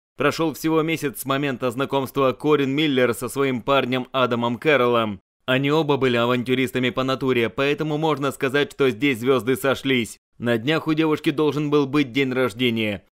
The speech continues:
Парень хотел сделать незабываемый праздник для своей любимой. Он организовал для них поездку в Атланту, штат Джорджия. Они оба недавно закончили колледж и только начинали устраиваться во взрослой жизни. Вполне понятно, что денег у них тогда было очень мало.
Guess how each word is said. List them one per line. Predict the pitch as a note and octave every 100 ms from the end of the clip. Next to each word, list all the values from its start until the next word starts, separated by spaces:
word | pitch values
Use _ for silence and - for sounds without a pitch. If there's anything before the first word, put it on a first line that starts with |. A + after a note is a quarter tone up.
| _ -
Парень | C3 C3 B2
хотел | B2+ C3 B2
сделать | A2 C#3+ C3
незабываемый | C3+ B2+ C3+ C3 B2+ B2+ A#2+
праздник | - C#3+ C#3+ C#3+ C3
для | A#2+ A#2
своей | B2 A#2+
любимой. | A#2+ C3 C#3 B2 A2+ G2 _ _ -
Он | E3 E3
организовал | C#3 C#3+ B2+ D3 C3+
для | C3 C#3
них | D3+ -
поездку | C3+ C3+ B2 C#3
в |
Атланту, | C3 B2+ D3 C3+ C3+
штат | A#2+ D3+ C3
Джорджия. | B2 E3 A2 A2+ A#2+ G#2+ - _ _ _
Они | A#2+ D3+
оба | D#3+ C#3
недавно | C3+ B2+ C3+ C3
закончили | B2 B2 C3+ C3+ C3
колледж | C3 D#3+ D3+ - D3+
и |
только | - D#3+ D3
начинали | D3 C#3 D3+ D3 C#3+
устраиваться | C3 D3 C#3+ C3+ C3 -
во | C3+ B2+
взрослой | A2+ C3+ - C3
жизни. | A#2 B2+ A2 A#2+ G#2+ - _ _ _
Вполне | - D3 C#3 C3+
понятно, | C3+ D3 C#3 C3+ B2+
что | - C#3
денег | D3 C3+ C#3+
у |
них | C#3 -
тогда | C3+ A#2+ C3+
было | C3 C3
очень | C3+ C3 C3+
мало. | B2+ A#2+ A2+ G2+